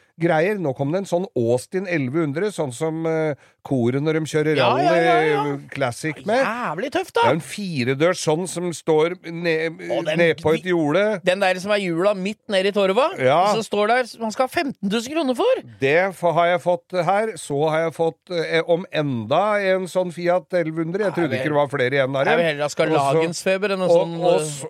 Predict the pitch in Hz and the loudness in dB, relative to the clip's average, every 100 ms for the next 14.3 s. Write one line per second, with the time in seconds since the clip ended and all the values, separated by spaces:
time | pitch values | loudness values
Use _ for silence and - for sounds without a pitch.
0 | - 156 175 151 175 190 185 - 156 202 | -6 -4 -4 -6 -2 0 0 0 0 0
1 | - 135 165 269 294 233 _ _ _ - | 0 2 4 2 0 -8 _ _ _ 0
2 | 233 220 185 220 220 190 190 190 196 233 | 4 4 2 2 0 2 2 2 0 -4
3 | 226 175 190 - - 180 202 220 220 240 | -2 0 -2 -2 0 2 2 0 0 0
4 | 196 185 208 226 220 202 208 226 220 202 | 2 2 2 -2 -2 0 2 2 2 2
5 | 185 214 214 240 262 254 226 175 190 196 | 2 0 0 2 2 0 -4 0 2 2
6 | 180 180 202 214 208 240 - _ - - | 4 4 2 0 0 0 0 _ -20 -20
7 | - _ _ _ - 147 135 117 - 170 | -20 _ _ _ -2 2 4 2 0 0
8 | 170 170 - 160 185 208 190 147 175 214 | 0 0 0 -4 0 0 2 2 2 2
9 | 233 226 226 143 175 214 190 208 202 175 | 0 0 2 2 0 -4 -2 0 2 2
10 | 185 190 175 185 190 170 180 202 190 185 | 2 0 -2 0 2 4 2 0 -4 -8
11 | _ 196 185 165 180 143 160 180 175 180 | _ -8 -6 -6 -8 -4 0 2 0 -2
12 | 180 180 160 143 143 131 170 196 - 175 | -4 -4 -2 0 -2 0 -2 -2 -2 2
13 | 170 170 _ _ _ 160 170 135 120 170 | 2 0 _ _ _ 0 2 2 2 -2
14 | 135 160 | -4 -6